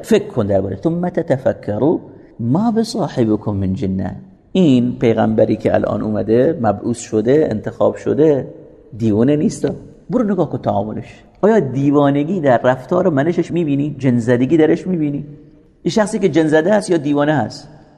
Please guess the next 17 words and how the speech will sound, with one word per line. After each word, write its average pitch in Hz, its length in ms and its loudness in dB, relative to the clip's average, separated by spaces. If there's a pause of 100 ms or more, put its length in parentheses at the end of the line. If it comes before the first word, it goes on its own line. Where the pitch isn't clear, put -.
میاد 202 320 0
اکرام 175 360 0
می‌کنه، 143 460 -2
سفره‌اش 165 460 -6
پهن 170 280 -4
می‌کنه، 139 500 -4
دست 175 380 -2
به 160 80 -4
سر 165 180 -4
یتیم 147 380 -2
می‌کشه، 135 560 -2 (100)
دنبال 160 280 2
یتیم 170 340 0
می‌گرده 165 400 0
که 165 80 -4
بهش 156 220 -4
کمک 170 300 -4